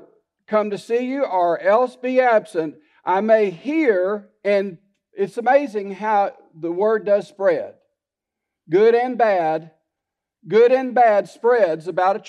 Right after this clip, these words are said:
church. "That I may hear of your affairs, that you stand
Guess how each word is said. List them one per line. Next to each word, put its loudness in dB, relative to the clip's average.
church. 0
"That 4
I 2
may 2
hear -2
of 0
your 2
affairs, 0
that 0
you -8
stand 0